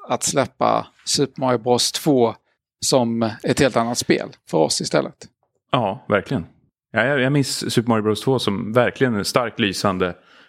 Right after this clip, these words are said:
Speaker 2: för mig personligen. Jag har många fina minnen av det. Och mu-, också musiken, otroligt trallvänlig verkligen. Det känns lite också, mi-, min, alltså det här kan ju bara vara, eh, i mitt huvud, men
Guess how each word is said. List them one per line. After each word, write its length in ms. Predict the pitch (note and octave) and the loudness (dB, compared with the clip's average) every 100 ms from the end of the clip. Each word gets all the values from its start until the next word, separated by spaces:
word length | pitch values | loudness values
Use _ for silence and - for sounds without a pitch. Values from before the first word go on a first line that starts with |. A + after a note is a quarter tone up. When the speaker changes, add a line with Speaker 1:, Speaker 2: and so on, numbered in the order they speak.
| _ | _
Speaker 2:
för 120 | - | -2
mig 120 | A2+ G2 | 0 0
personligen. 500 | A2 C#3+ C3 F#2 F2+ | 0 2 0 0 0
Jag 60 | |
har 80 | A2 | 0
många 260 | A2 A2+ A2+ | 0 0 0
fina 220 | A2+ G2+ | 0 0
minnen 280 | G2+ G2+ A2+ | 0 2 2
av 100 | E2+ | 4
det. 60 | |
Och 140 | G#2+ A#2+ | 2 2
mu-, 160 | C3 B2 | 0 0
också 260 | B2+ - | 0 0
musiken, 600 | C3 B2+ F3 D3 - F2+ | 0 2 0 0 -2 -2
otroligt 480 | G2 - D3 A#2+ F2 | -2 0 0 0 -2
trallvänlig 540 | - F#2+ F#2 G#2 F#2 | -2 -2 0 -2 -2
verkligen. 280 | G2+ - D#2+ - - | -4 -6 -8 -10 0
Det 100 | B2 | 2
känns 260 | F#3 D3 | 4 4
lite 160 | G3+ E3+ | 2 2
också, 220 | B2+ B2 | 2 2
mi-, 320 | G#2+ - C3 | 2 2 4
min, 260 | C#3+ E3+ D3+ | 4 4 2
alltså 180 | D#3 B2 | 2 2
det 60 | |
här 140 | B2 B2 | 2 2
kan 140 | A#2 | 0
ju 60 | G2 | 2
bara 320 | G#2+ G#2 A2 | 2 2 0
vara, 280 | F#2 F2+ F2+ - | 0 -2 -4 -4
eh, 280 | G2+ F#2+ F2+ - - | -2 0 0 -4 -6
i 240 | - D2 G#2+ | -6 0 2
mitt 220 | A#2+ A#2+ | 2 2
huvud, 240 | F#2 F2+ | 2 2
men 200 | F#2+ F#2+ | 0 -2